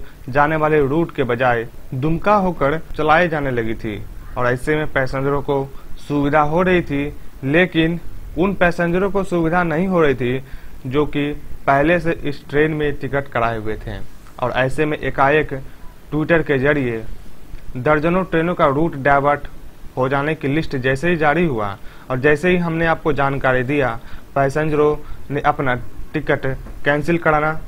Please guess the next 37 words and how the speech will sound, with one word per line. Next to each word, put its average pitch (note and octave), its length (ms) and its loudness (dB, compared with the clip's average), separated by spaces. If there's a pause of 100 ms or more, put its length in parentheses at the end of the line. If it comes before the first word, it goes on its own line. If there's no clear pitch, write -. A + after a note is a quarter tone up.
(240)
शुरू D3 140 -4
कर D3+ 180 -4
दिया C#3+ 200 -2
है, C3+ 100 -6 (400)
जिस C3 160 -4
वजह C3 260 2
से A#2 360 -2 (460)
इस C#3 180 -4 (400)
रूट D#3 320 2
पर F3+ 100 0
सफ़र E3 280 -2
करने E3 220 0
वाले D3 400 2
यात्रियों B2+ 500 -2
को D3 400 0 (280)
परिचालन C#3 580 0 (260)
स्थिति C#3+ 380 -2
के C#3+ 160 -4
दौरान B2 420 0 (520)
थोड़ा C#3+ 240 2 (360)
परेशानी B2 420 -2
का C3+ 100 -4
सामना A#2+ 320 -4
करना G#2+ 260 -4
पड़ा। G2+ 280 -8 (200)
लेकिन A#2+ 220 -4
अच्छी C#3 220 -2
खबर D#3+ 220 0
यह E3 140 2
है D#3+ 120 0
कि D3+ 140 -4
बिहार C#3 400 0
से D3 140 -4
झारखंड C#3+ 360 -2
जाने C3 220 -2
वाली B2 340 -2 (380)
इंटरसिटी C#3 640 0